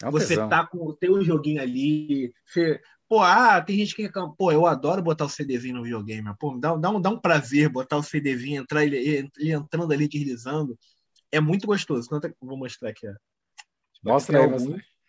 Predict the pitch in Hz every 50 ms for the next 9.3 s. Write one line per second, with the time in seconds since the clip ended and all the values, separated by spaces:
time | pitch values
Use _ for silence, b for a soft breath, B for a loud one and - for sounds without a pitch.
0 | _ _ _ _ _ _ _ _ _ _ - 120 117 113 104 98 92 - _ _
1 | _ _ _ _ _ _ _ _ _ _ _ _ _ _ _ _ - - 123 120
2 | 117 - - - 143 147 165 175 185 190 190 190 196 202 196 190 _ _ _ _
3 | _ - - - 143 139 143 156 175 185 - - 147 143 196 196 190 170 147 147
4 | 120 120 139 139 139 135 135 131 127 123 143 160 160 156 151 156 156 - - -
5 | 165 156 156 156 165 - - 226 - - 202 170 170 165 170 180 170 170 165 160
6 | - - 156 156 147 160 185 220 226 127 - - 185 - 120 127 131 139 151 147
7 | - - 165 170 165 - _ _ _ _ _ _ _ _ _ - 160 151 143 147
8 | - 160 156 156 151 151 151 143 135 139 139 135 127 - 185 - - 131 139 -
9 | _ - 117 101 95 95